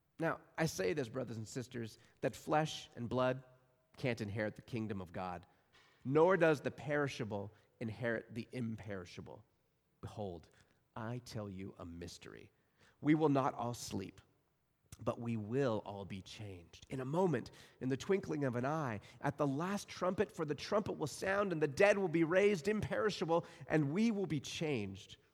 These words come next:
For this perishable must be, or must put on the imperishable, and this mortal must put on immortality. But when this perishable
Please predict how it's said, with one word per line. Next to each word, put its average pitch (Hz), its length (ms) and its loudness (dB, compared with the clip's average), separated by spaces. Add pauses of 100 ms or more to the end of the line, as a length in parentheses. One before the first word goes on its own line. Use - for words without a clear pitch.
(460)
For 180 80 -6
this - 240 -2 (220)
perishable 123 680 -2 (220)
must 156 260 0
be, 139 220 0 (320)
or 147 100 0
must 156 220 0
put - 340 -4
on 135 360 -2 (140)
the 123 160 -6 (100)
imperishable, 104 920 -6 (160)
and 156 160 0
this 226 160 -2
mortal 156 680 -2 (160)
must 135 240 0
put 147 180 -2
on 120 220 -2 (100)
immortality. 113 1120 -6 (1000)
But 135 100 4
when 180 200 4
this 185 180 2
perishable 165 720 -2